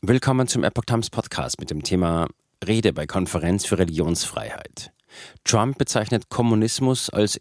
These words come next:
größte Bedrohung seit Gründung der U S A. Ein Artikel von Travis Gilmore und Emil Akhan vom siebenundzwanzigsten Juni zwanzig sechsundzwanzig.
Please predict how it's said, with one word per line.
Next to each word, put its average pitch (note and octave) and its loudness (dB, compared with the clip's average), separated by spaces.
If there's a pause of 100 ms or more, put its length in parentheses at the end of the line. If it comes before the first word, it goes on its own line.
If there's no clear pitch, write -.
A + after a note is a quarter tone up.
größte A#2 0
Bedrohung F2+ 2
seit F#2 -2
Gründung G2 2
der F#2+ 2
U F#2 2
S - -4
A. - -10 (1500)
Ein B2+ 2
Artikel B2 2
von C#2 -4
Travis F#2+ 2
Gilmore F#2 4
und - -2
Emil F#2+ 2
Akhan - -6
vom - -8
siebenundzwanzigsten F2 -2
Juni F2+ 2
zwanzig - -6
sechsundzwanzig. - -10